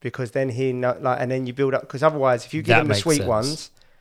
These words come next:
Speaker 2: That
Speaker 1: he's not
Speaker 2: makes
Speaker 1: gonna
Speaker 2: sense.
Speaker 1: like the broccoli or the,
Speaker 2: Yeah,
Speaker 1: the
Speaker 2: that makes
Speaker 1: cauliflower.
Speaker 2: a lot of sense. That
Speaker 1: So,
Speaker 2: makes a lot of sense.
Speaker 1: yeah, so f-,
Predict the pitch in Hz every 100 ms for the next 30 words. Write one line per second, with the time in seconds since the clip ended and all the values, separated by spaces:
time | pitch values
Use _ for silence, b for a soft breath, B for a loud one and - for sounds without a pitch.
0 | - 117 147 151 147 131 127 135 139 143
1 | - - - 131 120 120 - - - 117
2 | 113 110 113 120 120 104 104 101 131 127
3 | 117 104 90 101 107 92 - 107 87 -
4 | - - 98 123 123 113 113 95 87 -
5 | 135 123 - 131 120